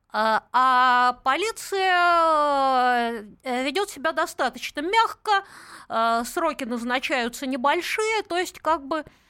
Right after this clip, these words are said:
э, такой вот пар выпускается. Вот это было э, это была демонстрация первая, э, силы,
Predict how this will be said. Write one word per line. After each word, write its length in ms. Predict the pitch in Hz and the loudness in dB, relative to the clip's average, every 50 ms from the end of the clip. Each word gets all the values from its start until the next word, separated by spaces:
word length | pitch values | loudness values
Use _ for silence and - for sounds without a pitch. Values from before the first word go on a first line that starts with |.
| _ - - - _ - | _ -20 -20 -20 _ -10
э, 140 | 220 233 240 | -10 -6 -4
такой 280 | - 254 247 339 330 | -4 -4 -2 -4 -4
вот 220 | 302 302 - - _ | -4 -6 -8 -4 _
пар 200 | 311 302 320 320 | 0 0 0 -2
выпускается. 800 | 277 302 - - 311 - - - 247 208 180 175 180 - - 196 | -6 -12 -16 -16 -16 -14 -8 -4 -2 -2 -2 -2 -4 -6 -10 -10
Вот 200 | 180 208 - - - | -10 -10 -12 -6 -4
это 320 | 285 381 440 427 - 349 | -2 -2 -2 -2 -4 -6
было 400 | 226 208 311 359 370 370 359 349 - - - - - _ _ _ - | -4 -4 -4 -2 0 0 0 -2 -4 -8 -20 -20 -20 _ _ _ -8
э, 160 | 214 220 220 - | -8 -6 -6 -4
это 200 | 277 285 - 240 | -6 -6 -6 -6
была 220 | 247 285 294 302 | -4 -2 -2 -2
демонстрация 1080 | 262 302 302 330 349 330 - - - - 349 277 226 196 196 - - - - 196 196 | -2 0 0 0 -2 -2 -4 -6 -4 -2 0 2 2 0 -2 -6 -12 -10 -8 -8 -8
первая, 800 | 196 _ - 247 226 202 190 185 180 202 247 262 294 320 359 392 415 403 - _ _ _ - - - - - - - - | -8 _ -6 -4 -2 -2 -2 -2 -4 -2 0 2 2 4 4 2 0 -2 -8 _ _ _ -20 -20 -20 -20 -20 -20 -10 -4
э, 380 | 233 240 240 247 247 247 254 254 | -2 0 2 2 2 0 0 -2
силы, 760 | - - - 320 311 320 339 311 302 330 330 330 330 320 | -4 -6 -4 -4 -2 -2 -2 -2 -2 -2 -2 -2 -4 -6